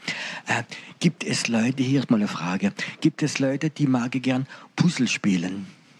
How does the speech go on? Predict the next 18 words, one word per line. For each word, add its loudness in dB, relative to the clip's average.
Kennt 2
ihr 2
das? -4
Ja? 2
Ich 2
hasse -2
Puzzle. 2
Brrr. 2
Das 0
ist -4
etwas, -2
was -2
ich -2
meinen 0
Kindern 2
nie 6
geschenkt 0
habe. 0